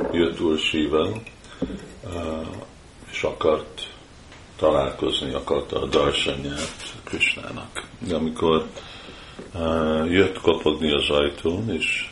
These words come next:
látta, ö, Anya Yasodát,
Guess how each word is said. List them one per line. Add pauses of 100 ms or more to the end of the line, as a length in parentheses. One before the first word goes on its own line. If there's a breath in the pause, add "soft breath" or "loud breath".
(100)
látta, (200)
ö,
Anya
Yasodát,